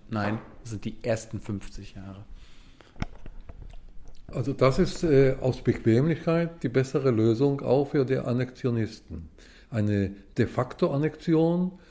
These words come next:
Speaker 2: aber ohne eine formale Entscheidung, die dann selbstverständlich, äh, die U N auf die Beine bringt und, äh, selbstverständlich auch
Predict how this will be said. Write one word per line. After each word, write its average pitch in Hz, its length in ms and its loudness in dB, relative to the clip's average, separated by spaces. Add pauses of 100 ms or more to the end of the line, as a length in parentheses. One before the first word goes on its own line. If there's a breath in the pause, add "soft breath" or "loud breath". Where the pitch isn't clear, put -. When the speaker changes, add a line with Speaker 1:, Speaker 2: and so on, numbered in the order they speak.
(140 loud breath)
Speaker 2:
aber 117 240 0
ohne 147 400 4
eine 120 400 0 (220)
formale 113 800 0 (120)
Entscheidung, 120 760 2 (260 loud breath)
die 107 100 -2
dann 110 240 4
selbstverständlich, 110 760 0 (380 loud breath)
äh, 107 180 0
die 104 180 0
U 147 200 6
N 139 460 4
auf 131 400 2
die 127 420 6
Beine 123 320 4
bringt 123 520 2
und, 98 380 -2
äh, 95 160 4
selbstverständlich 101 720 -4
auch 104 340 0